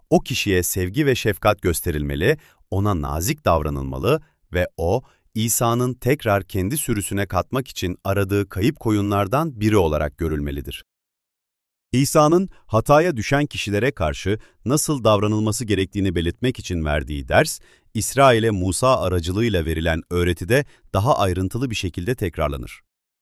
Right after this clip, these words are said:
Kardeşine yüreğinde nefret beslemeyeceksin. Komşun günah işlerse onu uyaracaksın.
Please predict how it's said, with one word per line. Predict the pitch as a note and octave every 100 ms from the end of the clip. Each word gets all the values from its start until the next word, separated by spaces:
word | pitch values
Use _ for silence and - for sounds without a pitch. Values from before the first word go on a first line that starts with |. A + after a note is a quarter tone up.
| _ _
Kardeşine | - A#2+ - D3 E3+ F3
yüreğinde | F#2+ F#2 A2+ A#2 A#2+ F#2
nefret | F#2 G#2+ A2 G2+
beslemeyeceksin. | E2+ - E2 C#2+ B1+ - - A#1 _ _ _ _ _ _ _ -
Komşun | G2 G2+ - G2
günah | E2+ G2+
işlerse | F2+ - C3 D3+ - A2+ - _ -
onu | A#2 E3 D#3
uyaracaksın. | F#2+ F#2+ F#2 F2 D#2 -